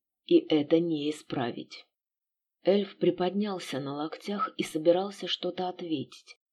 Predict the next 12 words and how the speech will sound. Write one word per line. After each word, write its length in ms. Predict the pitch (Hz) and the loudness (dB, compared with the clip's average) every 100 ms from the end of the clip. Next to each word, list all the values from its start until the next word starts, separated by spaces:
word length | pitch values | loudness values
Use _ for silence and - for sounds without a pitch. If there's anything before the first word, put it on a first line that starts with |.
| 170 | 0
когда 240 | 151 160 | 2 2
раздался 640 | 147 147 156 156 170 - | 2 -2 0 2 0 -6
чудовищный 720 | 185 170 156 156 147 - 156 156 | -6 -4 2 2 2 -4 -4 0
грохот, 560 | 170 170 170 131 - _ | 2 2 0 -8 -16 _
сотрясающий 880 | - 208 170 165 170 151 147 - 156 | -12 -2 0 2 2 0 -2 -2 0
весь 240 | 156 151 | 0 -2
дворец. 640 | 147 151 156 170 - - _ _ _ _ _ _ _ _ | -4 -4 -2 -4 -8 -16 _ _ _ _ _ _ _ _
«Что 420 | - - 202 202 | -8 0 4 4
это?» 380 | 175 165 165 160 _ _ | 2 -4 -10 -12 _ _
Дворец 500 | 156 156 151 170 170 | 0 2 8 8 8
снова 420 | - 202 196 156 | 0 0 2 0
тряхнуло. 680 | 156 165 - 165 156 92 - | 2 2 2 0 -2 -2 -8